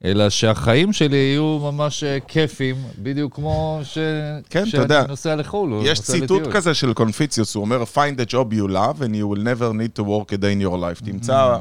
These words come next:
Speaker 1: Mm.
Speaker 2: עבודה שאתה אוהב ולא תצטרך לעבוד יום בחייך.
Speaker 1: ממש.
Speaker 2: והאמת, אני מרגיש ככה, אני בא לעבודה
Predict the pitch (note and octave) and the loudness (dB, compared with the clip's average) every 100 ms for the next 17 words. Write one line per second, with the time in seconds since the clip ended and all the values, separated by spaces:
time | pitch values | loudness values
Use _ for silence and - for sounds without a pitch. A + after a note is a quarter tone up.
0 | F2 F#2+ F2+ G2+ B2 - F2+ G#2 F2+ G2 | -4 -10 -8 -2 -2 -2 -2 -2 0 2
1 | E3 G#3+ C#3 C3+ F3+ F3 F3+ E3+ C#3+ D3 | 2 0 -2 -2 -2 -6 -4 0 2 0
2 | B2 C3+ B2+ A#2 A2 G#2 F#2+ - - _ | 0 0 0 -4 -4 -2 -4 -8 -14 _
3 | G2 F#2+ G#2 G2 F2+ F#2 A#2 C3+ F#3 G#3+ | -8 -4 0 0 -2 0 0 2 -2 -4
4 | G#3+ G#3+ F#3+ G#3 - F3+ B2+ A#2 A2 A2 | -4 -6 -6 -10 -8 -10 -6 -4 -2 0
5 | C3+ C3+ A2+ A#2 | 2 2 0 0